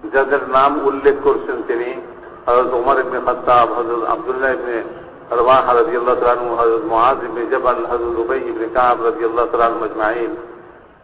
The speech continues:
বলেন যে শুধু এই কয়জনই নয় যে তা-, তারাই এই কাজ করতেন, বরং সমস্ত সাহাবাই তারা এই মেহনতকে করতেন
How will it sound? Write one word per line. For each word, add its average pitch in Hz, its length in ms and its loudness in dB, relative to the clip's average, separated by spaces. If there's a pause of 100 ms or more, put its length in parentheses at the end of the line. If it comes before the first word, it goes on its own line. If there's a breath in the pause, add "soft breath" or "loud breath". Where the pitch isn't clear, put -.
(100)
বলেন 139 220 4
যে - 200 -4
শুধু 156 200 2
এই 139 240 2
কয়জনই 147 560 6
নয় 127 300 4 (100)
যে 120 160 -4
তা-, 117 200 -2
তারাই 127 240 6
এই 151 240 4
কাজ - 140 4 (100)
করতেন, 113 380 0 (340)
বরং 123 200 0 (100)
সমস্ত 143 360 -2 (100)
সাহাবাই 143 520 4 (600)
তারা 127 220 6
এই 127 300 0
মেহনতকে 123 540 -2
করতেন 113 380 2